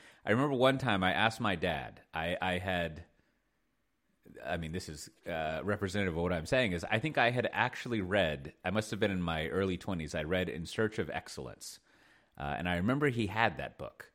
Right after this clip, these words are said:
And so I asked him, like, "Hey, you know, what do you do to, like, keep up with business developments and things that are going on? You know, I just read this book." And he was just like, he was like, "Michael, I don't read any of those books. I, I don't, I don't wanna read those books."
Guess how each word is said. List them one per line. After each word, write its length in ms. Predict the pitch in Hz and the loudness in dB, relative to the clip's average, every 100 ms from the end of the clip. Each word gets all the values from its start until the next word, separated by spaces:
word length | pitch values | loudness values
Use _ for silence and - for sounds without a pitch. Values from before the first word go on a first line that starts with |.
| _ - _ - | _ -20 _ -6
And 180 | 87 85 | -4 -2
so 180 | 110 | 4
I 160 | 95 95 | 4 4
asked 400 | 95 120 139 - | 4 2 0 -2
him, 160 | 90 80 | -4 -2
like, 260 | 78 76 | -4 -4
"Hey, 380 | - 196 117 87 - | -2 2 2 0 -4
you 140 | 107 | -4
know, 260 | 95 78 76 | -2 -2 -6
what 200 | - 120 | -2 0
do 60 | 143 | 0
you 120 | 131 | 0
do 260 | 113 139 98 | 2 2 2
to, 80 | |
like, 200 | 87 80 | 2 -2
keep 240 | - 110 - | -4 -4 0
up 200 | 98 - | 0 0
with 200 | 78 - 85 | -6 -6 -8
business 340 | 101 92 92 - | -4 -2 -4 -6
developments 720 | 80 78 78 62 73 71 - | -4 -2 -2 -4 -6 -8 -8
and 160 | 64 60 | -12 -8
things 240 | 85 76 | -8 -6
that 100 | 73 | -8
are 40 | |
going 320 | 69 73 71 69 | -8 -8 -8 -8
on? 240 | 69 67 | -10 -8
You 80 | 71 | -8
know, 60 | 69 | -8
I 60 | |
just 200 | 67 62 | -10 -10
read 180 | 71 67 | -10 -10
this 160 | 64 - | -12 -10
book." 220 | 62 - | -12 -10
And 100 | 71 | -10
he 120 | 80 | -8
was 180 | 78 76 | -8 -8
just 240 | 71 - | -10 -8
like, 280 | 71 65 - - - - - _ | -8 -8 -12 -20 -20 -20 -20 _
he 60 | 73 | -8
was 100 | 78 | -6
like, 160 | 82 | -6
"Michael, 540 | 98 139 143 139 131 - _ _ _ _ _ _ - | 2 2 4 2 2 -8 _ _ _ _ _ _ 4
I 80 | |
don't 160 | 147 78 | 4 4
read 180 | 71 69 | -4 -6
any 200 | 69 67 | -8 -8
of 80 | 64 | -8
those 220 | 69 69 | -8 -8
books. 460 | 76 69 - - _ _ _ _ _ - | -8 -8 -10 -16 _ _ _ _ _ -8
I, 140 | 101 - | -8 -4
I 80 | 123 | -4
don't, 220 | 82 71 - | -4 -8 -6
I 80 | |
don't 120 | 110 65 | -4 -4
wanna 200 | 60 58 | -8 -10
read 180 | 62 | -12
those 220 | 64 60 - | -10 -10 -10
books." 380 | - - - | -12 -12 -16